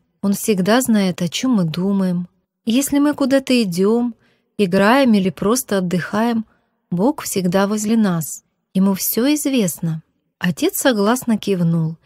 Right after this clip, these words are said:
и процитировал наизусть второй и третий стихи псалма. «Ты знаешь, когда я сажусь и когда встаю.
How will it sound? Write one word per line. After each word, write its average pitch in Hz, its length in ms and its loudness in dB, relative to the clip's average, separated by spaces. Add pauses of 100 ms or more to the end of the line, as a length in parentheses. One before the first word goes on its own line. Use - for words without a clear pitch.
и 220 80 0
процитировал 240 800 -2
наизусть 196 680 0
второй 262 440 0
и - 20 0
третий 202 460 -4
стихи 180 420 -6
псалма. 175 720 -2 (520)
«Ты 180 140 -6
знаешь, 214 460 -2
когда 180 360 -2
я 180 40 0
сажусь 180 720 -4 (360)
и 175 60 -6
когда 175 380 -2
встаю. 170 640 -2